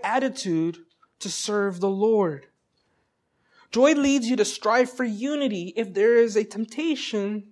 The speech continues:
to be divided. Joy enables you to see yourself rightly and move, a-, and then enables you to move towards giving yourself to the work of the Lord.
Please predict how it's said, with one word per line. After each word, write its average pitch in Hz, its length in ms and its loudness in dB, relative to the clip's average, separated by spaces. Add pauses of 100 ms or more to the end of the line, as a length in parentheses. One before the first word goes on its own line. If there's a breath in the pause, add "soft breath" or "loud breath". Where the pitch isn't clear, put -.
(120)
to 233 140 -6
be 202 480 -4
divided. 214 760 -2 (1500 soft breath)
Joy 294 300 6
enables 277 500 2
you 226 100 0
to 233 140 -6
see 339 300 2
yourself 277 480 4
rightly 226 600 2
and 240 300 4
move, 320 680 2 (540 soft breath)
a-, 233 200 2
and 240 240 2
then 254 140 8
enables 262 480 6
you 240 80 2
to 240 80 4
move 285 500 2
towards 240 380 -2
giving 370 400 2
yourself 254 580 -2
to 247 100 -12
the 226 120 0
work 226 560 -4
of 185 160 -10
the 202 80 -8
Lord. 214 580 -2